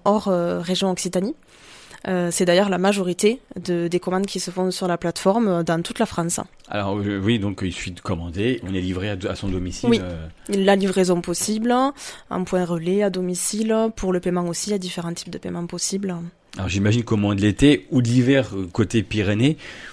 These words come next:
Speaker 2: vous vous faites encore plus connaître pour justement essayer d'avoir des, des clients, euh, supplémentaires que la, les, les, les, les clients ici sur le territoire, euh, du
Speaker 1: Oui.
Speaker 2: sud de la Haute-Garonne.
Speaker 1: Alors les pics, euh, de consultation sur la plateforme et donc de,
Speaker 2: Mhm.
Speaker 1: de commandes, euh, ce sont donc le mois de mai,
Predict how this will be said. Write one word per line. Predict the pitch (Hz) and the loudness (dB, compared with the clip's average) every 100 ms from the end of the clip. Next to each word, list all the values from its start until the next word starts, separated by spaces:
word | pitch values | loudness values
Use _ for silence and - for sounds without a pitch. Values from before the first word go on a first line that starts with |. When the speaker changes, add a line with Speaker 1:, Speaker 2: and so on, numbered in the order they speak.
| - | -6
Speaker 2:
vous | 101 | -2
vous | 101 | -2
faites | - 120 110 | 4 4 4
encore | 95 107 - | 0 0 0
plus | 156 131 | 0 0
connaître | 135 123 160 - | 2 4 4 0
pour | 98 - 98 | -6 -2 -4
justement | - 110 117 | -2 -4 -2
essayer | 120 - 107 | -4 -4 -2
d'avoir | 98 95 | -2 0
des, | 98 | -2
des | 92 | -2
clients, | - 104 113 117 110 | -4 -2 0 0 -2
euh, | 95 | -4
supplémentaires | - - 98 92 90 131 | -8 -6 -4 -4 -4 -6
que | - | -4
la, | 107 98 90 - - - | -2 -2 -4 -10 -20 -8
les, | 104 | -4
les, | 95 92 | 0 0
les, | 92 95 101 | 0 0 0
les | 101 98 | 0 -2
clients | - 104 123 | 0 2 2
ici | - | 2
sur | 123 117 | -2 0
le | 90 | 0
territoire, | 101 90 117 113 | 2 0 0 -2
euh, | 95 90 | -2 -2
du | 85 | 0
Speaker 1:
Oui. | - | 2
Speaker 2:
sud | 104 | 4
de | |
la | 101 | 4
Haute-Garonne. | 101 107 107 92 90 - - - | 4 4 4 2 -6 -10 -14 -2
Speaker 1:
Alors | 202 196 208 | 6 8 8
les | 208 | 4
pics, | - 262 247 - | 4 0 2 4
euh, | 214 208 208 202 | 6 8 6 6
de | 196 | 4
consultation | 208 214 202 208 226 226 226 | 4 4 4 4 4 6 2
sur | 220 | 6
la | 208 | 6
plateforme | 202 202 - 220 214 202 | 6 4 4 4 6 6
et | 196 | 6
donc | 185 190 190 | 4 2 2
de, | 170 175 170 165 | 0 0 0 -2
Speaker 2:
Mhm. | 165 | -4
Speaker 1:
de | 170 | -2
commandes, | - 190 240 294 - - - - - | 0 2 4 2 0 -10 -10 -4 4
euh, | 196 190 190 190 | 8 8 8 6
ce | 190 196 | 4 2
sont | 214 | 2
donc | 202 185 | 2 2
le | 180 175 | 2 4
mois | 214 | 4
de | 208 | 4
mai, | 190 | 4